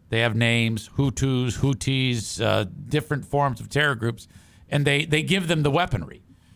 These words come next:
And then they're in different spots of the, of the world, Jordan, uh, maybe Lebanon, Iran,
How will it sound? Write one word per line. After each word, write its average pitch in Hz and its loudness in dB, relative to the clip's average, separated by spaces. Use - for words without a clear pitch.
And 143 0
then 165 0
they're 160 4
in 151 2
different 170 0
spots 160 0
of 117 0
the, 131 2
of 127 2
the 127 2
world, 127 0
Jordan, 131 0
uh, 101 2
maybe 117 2
Lebanon, 131 0
Iran, 131 4